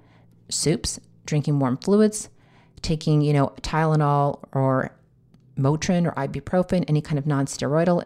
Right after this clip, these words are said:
for a fever or if you have body aches, when you're uncomfortable. Get plenty of rest, drink more water, and take good supplements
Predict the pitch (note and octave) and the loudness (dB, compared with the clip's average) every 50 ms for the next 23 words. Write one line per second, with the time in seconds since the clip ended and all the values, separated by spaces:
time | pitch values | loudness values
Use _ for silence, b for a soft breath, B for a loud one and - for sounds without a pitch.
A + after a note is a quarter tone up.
0 | - - - C3+ A#2+ - - - F3 F3+ F3 F3+ F3 E3+ - - D3 - - A#2+ | -6 -8 -8 -6 -6 -4 -4 -2 -2 0 2 2 0 0 0 -2 -4 -6 -6 -6
1 | A#2 - D#3+ D#3 D#3+ E3+ D#3+ D#3+ D#3+ D#3 - - - B B B B B B - | -4 -2 -2 -2 0 0 -2 -2 -2 -4 -6 -10 -16 B B B B B B -2
2 | D3 C#3+ C3+ A#2+ B2+ - - F3+ E3 D#3+ - F#3 D#3+ E3+ D#3 D#3 D#3 D#3 B B | 0 0 0 0 -2 -4 -2 -2 -2 -2 -2 -2 0 2 2 2 0 -2 B B
3 | B B B B B B B B _ - C#3+ - - - E3 D#3+ - D3+ C3+ - | B B B B B B B B _ -6 -6 -2 0 0 2 2 2 0 -2 0
4 | - F#3 G3 G3 G3+ - - - - - _ _ - E3 - - D#3 C#3+ C#3 C#3 | 2 4 4 4 2 0 -2 -8 -14 -18 _ _ -6 -4 0 2 2 2 2 0
5 | D#3 D#3+ E3+ E3+ F3+ F3 F3 - - D#3+ D#3 D#3 - - D#3+ D#3+ - - - _ | 0 0 2 2 2 2 0 0 -2 -2 -2 -2 -2 -2 -2 -4 -6 -10 -12 _
6 | - D3+ - D#3+ D#3+ D#3 - - - _ _ _ _ _ _ _ - - - E3 | -10 -2 2 4 4 4 2 -4 -14 _ _ _ _ _ _ _ -8 -6 -6 -6
7 | D#3 D#3+ D3+ D3 D3 D3+ D#3 - - | -4 -2 -2 0 0 -2 -4 -6 -10